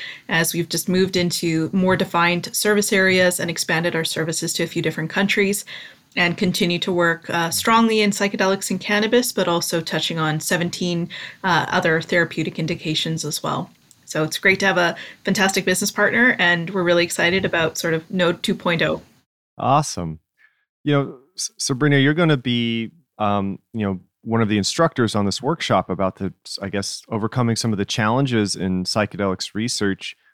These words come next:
Speaker 2: What do you, you know, what do you hope people walk away with from that? Or, you know, what is it, one resource people might find out about that might help them? I mean, I, I'm curious to know, like, what would you,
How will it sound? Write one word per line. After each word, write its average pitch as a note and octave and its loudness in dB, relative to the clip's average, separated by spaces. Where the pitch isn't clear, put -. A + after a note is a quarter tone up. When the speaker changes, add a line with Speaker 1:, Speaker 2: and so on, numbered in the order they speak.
Speaker 2:
What C3 -2
do E3 0
you, D#3 -2
you C3 -8
know, A2+ -2
what C3 -2
do F#3+ -6
you F3+ -2
hope C3+ 0
people B2+ -4
walk A#2+ 2
away A#2 2
with B2+ 0
from A#2+ -2
that? A#2 0
Or, G2+ -2
you A2 -8
know, G#2+ 2
what B2+ 2
is B2+ 2
it, - -2
one A2 -2
resource G#2 -2
people G2 -4
might G#2 -2
find A2+ 0
out A2+ 4
about F2 -2
that D#2+ -4
might F2+ -4
help G2+ -4
them? D#2+ -4
I D#2+ -4
mean, D#2+ -8
I, G2 -4
I'm G2+ -2
curious A2+ 0
to G#2 -8
know, F#2+ -2
like, D#2+ -12
what G2+ -4
would G#2 -6
you, G2 -4